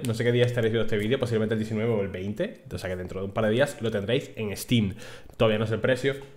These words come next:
¿de acuerdo? Pero bueno, echadle un vistacillo. Si lo queréis, eh, ver, lo que sea, pues buscadlo en Steam, ¿de acuerdo? El Outbreak Island Pendulum. Normalmente suelo poner el juego en la descripción por si le queréis echar un vistazo, ¿vale? Play, sin más.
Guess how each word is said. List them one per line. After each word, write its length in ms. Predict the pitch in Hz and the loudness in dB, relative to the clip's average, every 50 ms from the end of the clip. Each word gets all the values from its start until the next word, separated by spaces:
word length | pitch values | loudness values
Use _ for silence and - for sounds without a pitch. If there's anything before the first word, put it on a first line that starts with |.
| - - - | -20 -12 -8
¿de 80 | 98 | -4
acuerdo? 320 | 98 101 110 120 139 156 - - - - - - | -2 0 0 2 0 -2 -4 -6 -16 -18 -16 -2
Pero 140 | - - 135 | 4 8 10
bueno, 160 | 135 127 110 | 10 10 8
echadle 200 | 104 120 131 143 | 6 6 4 4
un 40 | 147 | 6
vistacillo. 400 | 143 - 135 - 127 117 104 104 | 6 4 2 2 2 2 0 0
Si 80 | - 117 | 0 -2
lo 100 | 107 104 | -2 -2
queréis, 400 | 107 107 113 131 143 143 - - 131 | 0 0 2 2 0 0 -2 0 2
eh, 920 | 127 120 120 117 113 113 113 110 107 107 101 98 98 98 95 92 85 80 85 | 4 6 6 6 6 6 6 4 4 2 2 0 0 -2 -2 -4 -6 -6 -6
ver, 340 | 90 92 92 104 131 - 135 | -6 -4 0 2 2 4 4
lo 100 | 117 98 | 2 0
que 60 | 98 | 2
sea, 300 | - - 135 143 147 - | 4 6 6 6 6 4
pues 240 | 110 104 - - - - | 0 -2 -4 -8 -14 -16
buscadlo 360 | 107 - - - 101 98 101 | -16 -12 -8 -8 -6 -4 -2
en 60 | 107 - | -2 -2
Steam, 320 | - - 98 90 87 90 | 0 -2 -2 -2 -4 -4
¿de 60 | 92 | -2
acuerdo? 260 | 90 104 113 135 143 | 0 2 4 6 6
El 80 | 131 110 | 8 8
Outbreak 460 | 107 113 113 107 123 131 131 - - - | 8 6 6 6 6 4 4 2 -2 0
Island 420 | 104 110 120 120 120 120 117 117 | 2 4 4 6 6 4 4 4
Pendulum. 380 | 123 131 131 120 110 104 104 101 | 6 4 4 4 4 2 0 0
Normalmente 320 | 104 107 110 120 127 123 | 0 0 0 0 0 0
suelo 200 | 120 - 147 135 | 0 2 2 2
poner 340 | - 117 110 127 135 135 131 - | 2 2 2 2 2 0 -2 -8
el 100 | 101 101 | -8 -4
juego 340 | - 120 117 131 139 131 | 0 2 2 4 4 2
en 80 | 117 107 | 2 0
la 80 | 104 98 | 0 -2
descripción 400 | 101 - 110 101 104 120 120 123 | -4 -4 -4 -4 -2 -2 -2 -2
por 80 | 117 | -2
si 80 | - 95 | -6 -8
le 60 | 87 | -8
queréis 220 | 90 90 92 92 | -10 -10 -10 -8
echar 140 | - 104 98 | -6 -4 2
un 60 | 95 | 4
vistazo, 320 | - - - - - - - | 4 4 4 2 -2 -8 -8
¿vale? 180 | - 190 233 254 - - - - - - - - - - - - - - - - - | -6 -4 -4 -4 -6 -8 -12 -12 -12 -14 -14 -16 -16 -16 -18 -20 -20 -20 -6 4 10
Play, 280 | 170 208 202 147 - - - - - - - - - | 10 12 12 10 6 2 -8 -14 -16 -18 -20 -18 -8
sin 140 | - - 135 | -2 2 6
más. 320 | 175 208 - - - - | 8 8 8 6 2 -8